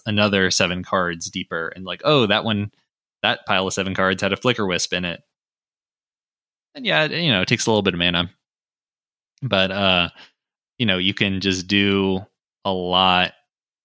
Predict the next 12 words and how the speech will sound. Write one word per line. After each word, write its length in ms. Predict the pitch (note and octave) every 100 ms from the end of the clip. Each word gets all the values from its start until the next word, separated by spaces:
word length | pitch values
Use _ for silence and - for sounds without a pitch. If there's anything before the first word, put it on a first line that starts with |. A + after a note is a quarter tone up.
| _
You 200 | - G#2+
just 480 | G2 G2+ F#2 - - -
kinda 220 | G#2+ G#2
churn 520 | - - G2+ G2+ F#2+
through 240 | F2+ G#2 G2
your 220 | F#2 F2
library. 540 | E2 F2 F2 E2 E2
It 80 | E2+
only 240 | G#2+ A2+ G2+
takes, 600 | - G2+ F#2 - - -
what, 360 | G#2 F2+ D#2+ D2 -
uh, 440 | F2+ D#2+ D2+ D2+